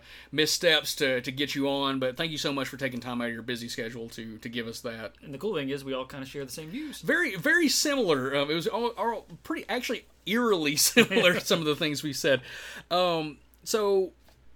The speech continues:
Speaker 1: closing remarks. Um, where do you think this movie ranks in terms of the, how many do we have now? Twelve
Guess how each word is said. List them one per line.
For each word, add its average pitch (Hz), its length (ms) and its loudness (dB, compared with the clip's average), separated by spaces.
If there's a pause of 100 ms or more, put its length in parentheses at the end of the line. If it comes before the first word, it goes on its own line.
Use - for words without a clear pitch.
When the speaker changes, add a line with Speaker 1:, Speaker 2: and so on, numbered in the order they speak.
(200)
Speaker 1:
closing 190 420 4
remarks. 120 720 -2
Um, 156 500 -2 (840)
where 285 340 2
do 214 160 -4
you 208 200 -4
think 151 520 -2
this 147 340 -2
movie 131 640 -2 (520)
ranks 135 680 -4 (220)
in 143 200 -6
terms 131 580 -4
of 120 160 -10
the, 120 240 -4
how 180 140 -10
many 156 140 -4
do 135 60 -4
we 135 120 -4
have 127 160 -4
now? 117 180 -8
Twelve 160 560 -4